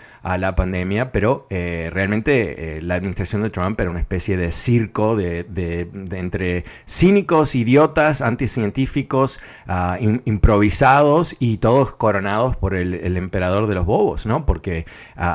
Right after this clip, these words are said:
al fin y al cabo, ah, un presidente de Estados Unidos frente a una crisis sanitaria, ¿no? Frente a algo que es técnico, por definición, no es una crisis política,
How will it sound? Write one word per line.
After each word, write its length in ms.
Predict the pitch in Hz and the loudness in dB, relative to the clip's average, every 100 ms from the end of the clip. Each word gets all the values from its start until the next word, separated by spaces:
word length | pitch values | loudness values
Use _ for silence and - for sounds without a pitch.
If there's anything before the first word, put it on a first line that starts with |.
| 90 | 0
al 120 | 101 | -2
fin 180 | - 113 | 0 2
y 40 | |
al 100 | 113 | 2
cabo, 500 | 104 98 101 113 123 - | 0 2 2 2 0 -4
ah, 380 | 95 82 78 80 | -6 -6 -6 -6
un 200 | 101 123 | -4 -2
presidente 500 | 104 101 117 107 117 | 0 0 2 0 0
de 60 | 95 | -2
Estados 280 | 110 101 92 | 0 -2 -2
Unidos 240 | 98 101 | -4 -4
frente 460 | - - 160 202 156 | -4 0 2 2 0
a 40 | |
una 280 | 139 113 110 | 0 -2 -2
crisis 380 | 131 151 151 139 | -2 -2 -4 -4
sanitaria, 680 | 117 92 87 151 190 92 - | -2 -4 -2 0 0 -4 -6
¿no? 280 | 113 151 | -6 -4
Frente 480 | - 131 165 160 131 | -4 -2 0 0 0
a 80 | 101 | 2
algo 400 | 127 120 113 98 | 2 4 2 2
que 80 | 113 | -2
es 180 | 101 - | -2 2
técnico, 600 | 247 247 101 - 78 90 | 2 2 -6 -6 -10 -2
por 160 | 101 92 | -2 -2
definición, 640 | 87 92 92 - 165 104 | -6 -6 -6 -2 -2 0
no 80 | 117 | -2
es 140 | 123 | -2
una 100 | 101 | -4
crisis 340 | - 117 104 - | -2 -4 -4 -8
política, 680 | 90 98 151 135 - 90 | -4 0 -2 -4 -8 -8